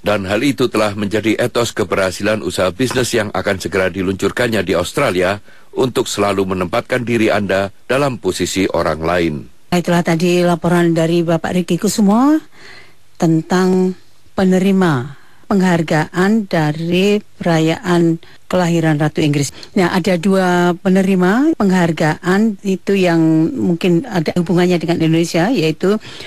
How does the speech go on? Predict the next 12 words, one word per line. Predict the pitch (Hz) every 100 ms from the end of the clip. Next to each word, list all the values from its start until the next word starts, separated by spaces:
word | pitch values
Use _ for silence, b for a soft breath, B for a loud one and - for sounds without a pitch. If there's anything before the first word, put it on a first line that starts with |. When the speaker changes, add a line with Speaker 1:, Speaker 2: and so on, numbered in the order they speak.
| B B
Speaker 2:
Profesor | - 196 190 185 - 185 175 170 170 - - B B B B
Rose | - 202 190 - - - -
Amal | 220 190 180 175 220 294 330
dari | 180 165 165 165 165
U | 175
N | 170
S | 170 -
W. | 165 160 160 170 240 330 B B B B B
Beliaunya | 190 175 175 180 180 180
menerima | 175 180 175 175
penghargaan | 165 175 175 165 160 165 - 202 220 233 233 233 B B B B B B
karena | 196 180 180 170 170 185 220 226